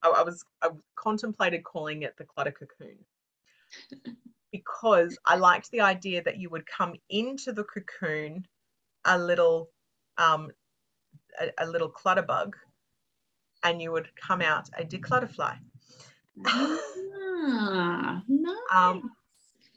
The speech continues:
Speaker 1: but it seemed a little cheesy. <laughs> So
Speaker 2: Oh, cheesy's good.
Speaker 1: cheesy
Speaker 2: Cheesy.
Speaker 1: can be good, but it wasn't, it didn't speak to the, the simple elegance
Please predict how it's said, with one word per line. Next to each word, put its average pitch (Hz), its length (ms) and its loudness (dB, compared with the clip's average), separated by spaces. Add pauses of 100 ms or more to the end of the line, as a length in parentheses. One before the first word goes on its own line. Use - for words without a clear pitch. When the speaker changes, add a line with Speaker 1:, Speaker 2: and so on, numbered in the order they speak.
(380)
Speaker 1:
but 233 120 6
it 220 120 6
seemed 277 220 0
a 285 60 -6
little 262 160 0
cheesy. 156 500 -8 (200)
<laughs> 277 100 4 (640)
So - 240 4
Speaker 2:
Oh, 277 160 10
cheesy's 453 600 8
good. 233 600 12
Speaker 1:
cheesy 370 200 0
Speaker 2:
Cheesy. 415 180 8
Speaker 1:
can 392 160 6
be 392 100 8
good, 294 280 10
but 277 100 6
it 262 100 10
wasn't, 269 400 6
it 214 160 -4
didn't 240 240 -6
speak - 460 -2 (160)
to 190 480 0 (420)
the, 175 340 8 (360)
the 202 80 0
simple 240 760 -2 (160)
elegance 175 840 0